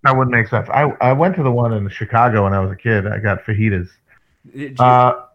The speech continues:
Speaker 2: what kind of props were there? Like, uh, Rocky
Speaker 1: Uh,
Speaker 2: glove? Uh
Speaker 1: Well, the thing is, is that a lot of them are, are doubles because a lot of those props they made a bunch of. And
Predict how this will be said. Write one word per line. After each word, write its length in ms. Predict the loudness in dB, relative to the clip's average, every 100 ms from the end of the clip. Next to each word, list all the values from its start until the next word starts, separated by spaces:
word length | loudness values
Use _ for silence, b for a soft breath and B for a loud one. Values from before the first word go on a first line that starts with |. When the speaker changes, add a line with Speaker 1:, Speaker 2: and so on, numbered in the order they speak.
| -10
Speaker 2:
what 100 | -6
kind 120 | -6
of 100 | -6
props 280 | -4 -4 -4
were 140 | -6
there? 280 | -4 -4 -6
Like, 260 | -8 -8 -8
uh, 360 | -10 -8 -10 -6
Rocky 400 | -6 -6 -10 -12 -2
Speaker 1:
Uh, 260 | 4 6 6
Speaker 2:
glove? 520 | 4 -4 -8 -12 -12
Uh 320 | -12 -12 -14 -18 _ _ _ _ _ _
Speaker 1:
Well, 160 | 4 4
the 100 | 4
thing 220 | 2 4
is, 200 | 4 2
is 140 | 0
that 260 | 2 0 -2 0
a 60 | 2
lot 260 | 4 4
of 40 | 4
them 140 | 2
are, 260 | 2 2 2
are 260 | 0 0 2
doubles 440 | 2 4 2 0
because 400 | -2 2 0 0 -6 _ _ _ _ -20 -20 _
a 60 | 0
lot 180 | 2 2
of 60 |
those 140 | 0 -2
props 320 | 0 0 0
they 80 | 0
made 140 | 0
a 120 | 0 0
bunch 280 | 0 0 -4
of. 260 | -8 -8 -14 _
And 180 | -8